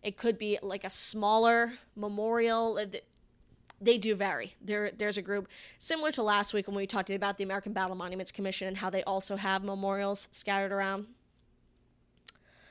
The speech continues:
In total, the national cemeteries, uh, equal twenty thousand two hundred acres, and of that, fifty-seven percent is still undeveloped.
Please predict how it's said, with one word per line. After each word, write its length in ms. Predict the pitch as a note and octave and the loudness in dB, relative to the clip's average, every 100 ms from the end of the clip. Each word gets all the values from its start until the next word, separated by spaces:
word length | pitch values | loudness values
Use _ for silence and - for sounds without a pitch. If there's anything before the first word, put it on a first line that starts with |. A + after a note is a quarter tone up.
| - - _ _ _ - | -20 -20 _ _ _ 2
In 180 | B3+ | 2
total, 580 | B3 - A3 A#3 C4 D#4+ | 2 0 4 6 6 6
the 120 | C4+ | 2
national 400 | A#3+ A#3+ - A#3+ | 2 2 0 -4
cemeteries, 920 | A#3 A3+ A3+ A3+ A#3 A3+ A3 A3 A3 - | -2 0 0 0 0 0 2 0 0 0
uh, 240 | G#3 G3+ - | 2 2 2
equal 380 | A3 G#3 - G3+ | -2 -6 -2 -2
twenty 420 | G3 A3+ A3+ B3 | -2 -4 -4 -4
thousand 460 | A3+ G#3 G#3 G3+ G3 | -2 0 0 -2 -6
two 180 | - G#3 | -4 -4
hundred 240 | F#3+ F#3 - | -6 -8 -4
acres, 680 | G3 G3 A3 A3+ - - - - - - - - A#3 | -4 -2 -2 -2 -4 -6 -8 -16 -20 -20 -20 -6 -2
and 220 | A3+ - - | 0 -2 2
of 260 | A3+ B3 | 2 4
that, 500 | C4+ C4 C#4+ - - - | 4 2 2 -2 -10 -10
fifty-seven 800 | - - A#3+ B3+ A#3 - A3+ A3+ G#3+ | -6 2 2 2 -4 2 2 0 -4
percent 420 | G#3 - G3 F#3+ | -4 -2 -2 -4
is 120 | G3+ | -4
still 360 | - - G3 F#3 | -2 -2 -2 -4
undeveloped. 760 | F#3 F#3 C#3+ G#2 - - - | -6 -8 -8 -8 -10 -12 -12